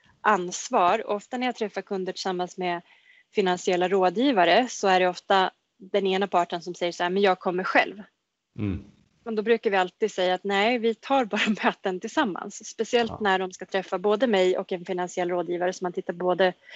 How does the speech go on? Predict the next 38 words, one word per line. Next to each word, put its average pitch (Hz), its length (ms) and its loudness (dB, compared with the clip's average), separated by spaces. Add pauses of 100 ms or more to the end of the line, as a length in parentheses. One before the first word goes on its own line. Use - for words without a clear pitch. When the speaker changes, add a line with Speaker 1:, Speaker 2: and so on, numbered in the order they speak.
(280)
Speaker 1:
det 214 120 4
emotionella, 185 720 4 (200)
eh, 196 220 0
I 208 200 2
Q:t - 340 -6
och 330 160 4 (100)
E 185 240 0
Q:t. - 180 -10 (480)
Speaker 2:
Mm. 87 260 -8
Speaker 1:
För 220 160 2
att 202 80 -2 (300)
det 233 100 4
är 220 120 8
lika 226 360 2
viktigt. 214 460 -4
Man 220 140 -2
kan 240 140 0
inte 214 200 -4
springa 247 340 -4
ifrån 196 520 0 (100)
någon 175 480 -4 (120)
annan 175 640 -2
ekonomiskt 180 600 -6
heller, 196 340 0
utan 196 180 -8
man 190 100 -2
behöver 196 240 0
få 226 140 -4
med 254 260 4
båda 165 280 -2
för - 100 -8
att - 40 -20
det 185 80 -6
ska - 140 -10
fungera 180 420 -2
optimalt. - 540 0 (540)
Speaker 2:
Mm. 101 300 -4 (840)
Speaker 1:
Eh, 185 380 0